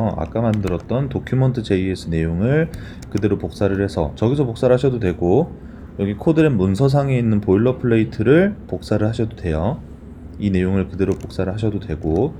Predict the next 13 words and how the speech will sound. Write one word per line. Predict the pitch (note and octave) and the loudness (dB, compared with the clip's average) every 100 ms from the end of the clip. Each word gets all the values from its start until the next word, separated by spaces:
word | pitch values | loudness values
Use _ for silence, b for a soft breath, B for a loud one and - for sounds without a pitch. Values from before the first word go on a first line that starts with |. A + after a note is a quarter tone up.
| B B - | B B -6
근데 | A2 G#2 | 2 4
어차피 | F2 B2 B2+ C3 A#2+ A#2 G2 | 4 2 2 2 2 2 0
이 | G#2+ | -2
복사를 | G2+ - B2 | 0 4 6
하고 | C3 B2+ | 4 4
난 | A#2 A2 | 0 2
다음에 | G#2+ G2+ G2+ | 2 2 0
부트스트랩 | A2 C3 C3 - B2+ A2 | -2 -2 -2 -2 -2 -2
부분들을 | G#2+ A2+ G#2 G#2 B2+ C#3 C#3 B B B - | 0 0 2 4 4 4 2 B B B 4
넣어서 | F#2+ A2 C#3 D3 | 8 8 6 4
작업을 | G#2+ G2 G2+ G#2 | 4 2 2 0
하실 | G#2+ A2 | 0 -2
분들은 | F#2+ F#2 F2+ E2 A2 | -2 -2 0 0 0